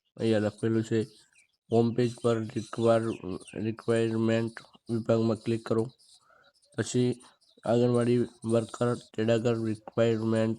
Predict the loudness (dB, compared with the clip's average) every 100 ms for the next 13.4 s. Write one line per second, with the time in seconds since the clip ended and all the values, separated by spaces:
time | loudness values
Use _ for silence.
0 | 2 2 2 0 -2 -4 -8 0 2 2
1 | 0 -2 -2 -4 -2 -4 -2 -4 -4 -12
2 | _ -20 _ _ _ _ _ _ _ _
3 | _ -20 _ -4 -2 0 2 2 2 2
4 | 2 0 2 0 -2 -10 _ _ _ -6
5 | -2 0 0 0 0 -2 -2 -4 0 2
6 | 2 2 0 0 0 0 -2 -2 -2 0
7 | 0 0 0 0 -2 -4 -6 -6 -4 -4
8 | -4 -10 _ -20 -20 -20 _ _ _ _
9 | _ _ _ _ _ _ _ _ _ _
10 | _ _ _ _ _ _ _ _ -10 -6
11 | -4 -2 0 -2 0 0 2 2 0 -2
12 | 0 0 2 0 0 2 2 4 4 2
13 | 2 2 2 2